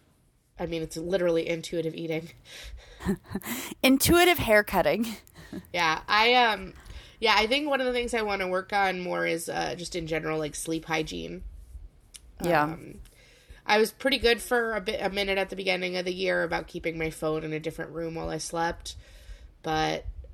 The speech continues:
Speaker 1: I've just been having a lot of trouble, like, waking up. So I would
Speaker 2: Hmm.
Speaker 1: get up, turn off my alarm, take the phone off the charger, and then crawl back in bed with it.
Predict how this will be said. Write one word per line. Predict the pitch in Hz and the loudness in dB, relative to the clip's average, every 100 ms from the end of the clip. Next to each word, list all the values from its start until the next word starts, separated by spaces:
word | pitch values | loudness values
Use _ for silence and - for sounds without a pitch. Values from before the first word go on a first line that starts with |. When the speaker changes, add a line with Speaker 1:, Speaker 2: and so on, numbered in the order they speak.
| - | -6
Speaker 1:
I've | 175 | -4
just | 180 214 | -4 -2
been | 277 220 | -2 0
having | 185 170 180 | 0 0 0
a | |
lot | 165 156 160 | 0 0 0
of | |
trouble, | 160 165 160 | -2 -2 0
like, | 156 151 | 0 -2
waking | 151 151 147 151 151 | -2 -4 -2 -6 -6
up. | 151 139 - - - - _ - - - - _ | -8 -8 -12 -18 -20 -20 _ -20 -20 -20 -20 _
So | - 170 | 0 2
I | |
would | 165 | 2
Speaker 2:
Hmm. | 160 | 4
Speaker 1:
get | 196 202 | 4 6
up, | 196 190 - - | 6 4 -2 -4
turn | 196 185 | 0 2
off | 185 170 | 0 -2
my | 190 | -4
alarm, | 185 170 180 175 170 170 165 - - | -2 -2 0 0 0 -2 -6 -14 -10
take | - 170 | -4 -2
the | 165 | -2
phone | - 170 | -2 -2
off | 160 | -2
the | 165 | -2
charger, | 160 165 160 151 | -2 0 0 0
and | 147 | -2
then | 147 | -4
crawl | 147 151 143 | -6 -6 -6
back | 143 147 | -6 -6
in | 139 | -8
bed | 143 135 | -8 -8
with | - 143 | -8 -10
it. | - - | -12 -14